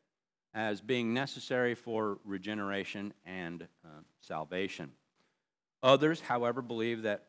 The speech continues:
their regeneration and salvation were, were in fact the work of the Holy Spirit, necess-, necessitated by the Holy Spirit, Holy Spirit, but this was not through indwelling.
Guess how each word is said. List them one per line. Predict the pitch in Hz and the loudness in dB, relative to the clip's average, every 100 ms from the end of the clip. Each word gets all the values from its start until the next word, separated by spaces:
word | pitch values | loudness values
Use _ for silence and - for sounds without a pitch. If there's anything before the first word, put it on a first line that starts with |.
| - | -2
their | 101 104 | 0 2
regeneration | 98 92 107 113 110 110 117 156 170 180 95 | 0 -4 -4 -2 0 0 0 -4 -8 -10 -8
and | 95 | -8
salvation | - 120 107 101 117 131 160 175 - _ _ _ | -2 2 2 2 0 0 -4 -4 -8 _ _ _
were, | 98 104 107 110 123 _ _ | 0 4 4 2 -2 _ _
were | 95 101 117 | -4 2 4
in | 208 | 4
fact | - 135 143 - | 4 4 2 -6
the | 113 | -8
work | 107 117 | -2 -2
of | 120 | -4
the | |
Holy | - 113 123 | -6 -6 -6
Spirit, | 131 - 110 110 104 | -8 -6 -2 -2 -2
necess-, | 95 104 - - - - | -8 -10 -8 -6 -6 -10
necessitated | 92 - 127 - - 117 92 | -10 -4 -4 -4 -6 -6 -6
by | 82 98 127 | -2 0 -2
the | 123 | -4
Holy | 110 95 | -6 -6
Spirit, | 90 - 98 101 - _ _ _ - | -8 -6 -2 -2 -6 _ _ _ -10
Holy | 98 95 | -8 -8
Spirit, | - - 98 101 104 | -10 -6 -6 -6 -8
but | 101 | -12
this | 107 | -12
was | 92 82 | -20 -12
not | 98 101 92 - | -6 -4 -6 -10
through | 101 87 - | -14 -14 -12
indwelling. | 92 92 87 82 78 | -14 -10 -10 -10 -12